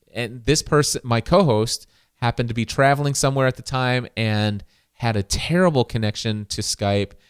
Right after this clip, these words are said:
And as, at the very last minute, I ended up having to do the interview, and I had zero,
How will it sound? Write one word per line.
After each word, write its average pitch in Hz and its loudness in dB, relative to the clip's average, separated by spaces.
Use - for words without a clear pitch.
And 101 0
as, 104 -2
at 107 -4
the 101 2
very 139 4
last 107 0
minute, 98 -4
I 123 0
ended 107 -4
up 101 -2
having 101 -4
to 98 -2
do 95 -2
the 92 -2
interview, 95 -2
and 98 -2
I 123 0
had 143 4
zero, 101 2